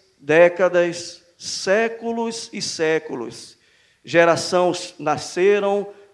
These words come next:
uma geração no-, essa geração morre, surge aí uma nova geração,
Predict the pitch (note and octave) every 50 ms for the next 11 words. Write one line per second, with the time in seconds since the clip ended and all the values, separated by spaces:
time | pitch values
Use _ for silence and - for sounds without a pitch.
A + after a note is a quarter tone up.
0 | _ _ - D3 D#3+ D#3 D3 C3 D3 E3 E3 E3 D3+ D3+ - - E3+ E3 D#3 D#3
1 | D3+ D#3 D3+ D3+ D3 - D3 D3+ D3+ E3+ D3 D#3+ D#3+ D#3+ D3+ D#3 - - D#3+ D3
2 | C#3 C#3 D3+ E3+ F#3 F#3+ G3 F3+ E3 G3 G3 F#3+ F#3+ - - - - _ - -
3 | - - A#3 G3+ G#3+ G#3+ G3+ F#3+ C#3+ E3+ F3 E3 D#3+ D#3 E3 E3+ E3+ D#3+ D3+ D3
4 | D#3 E3+ F3+ F3+ E3+ E3+ D#3 C3+ D#3 D3+ D3 C3+ B2 - - - F#3 F3+ F#3+ G3
5 | G3 G3+ G3+ G3 G3